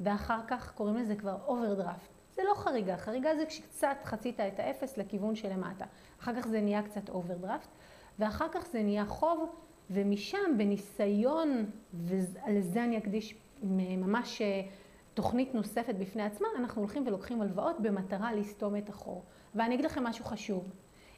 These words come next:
אם אני לא פתרתי את הסיבה שמלכתחילה הכניסה אותי לחובות, שום הלוואה,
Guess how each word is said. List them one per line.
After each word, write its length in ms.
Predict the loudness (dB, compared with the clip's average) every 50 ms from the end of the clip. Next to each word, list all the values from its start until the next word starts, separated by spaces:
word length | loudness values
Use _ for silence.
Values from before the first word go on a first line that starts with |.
| -2 2
אם 180 | 4 4 4
אני 300 | 4 4 4 4 4 2 0 -4 -10 -18 -20 -20 -20 -20 -8 0
לא 140 | 2 2 2 2
פתרתי 500 | -2 -4 -2 0 -2 -2 -2 -4 -8 -10 -12 -12 -16 -10 -10
את 100 | -6 -6
הסיבה 420 | -6 -6 -4 -2 0 2 2 2 0 -4 -6
שמלכתחילה 800 | -2 0 0 0 0 -2 -4 -6 -8 -6 -4 -2 0 0 0
הכניסה 400 | 0 -2 -2 -2 -2 0 0 -2
אותי 180 | -2 0 0 0
לחובות, 560 | 0 0 -2 -2 -2 0 0 0 -2 -2 -8 -18 -20 -20 -20
שום 500 | -16 -14 -4 0 2 2 4 2 2 2
הלוואה, 500 | 2 2 2 2 2 0 0 0 0 -2